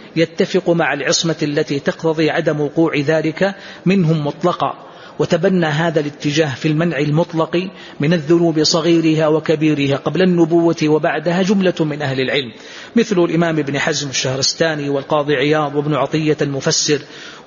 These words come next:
وكذلك السبكي والبيضاوي من الأصوليين وغيرهم كثير. القول الثاني لجل-، لجملة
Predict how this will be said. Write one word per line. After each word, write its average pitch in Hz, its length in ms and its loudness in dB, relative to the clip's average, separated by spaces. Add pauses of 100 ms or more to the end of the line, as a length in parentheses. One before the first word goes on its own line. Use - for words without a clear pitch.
(120)
وكذلك 160 800 2
السبكي 165 520 0
والبيضاوي 156 680 2
من 151 200 0
الأصوليين 151 560 0
وغيرهم 156 500 2
كثير. 123 340 -4 (800)
القول 254 340 0
الثاني 170 540 0 (500)
لجل-، 185 460 2
لجملة 165 800 2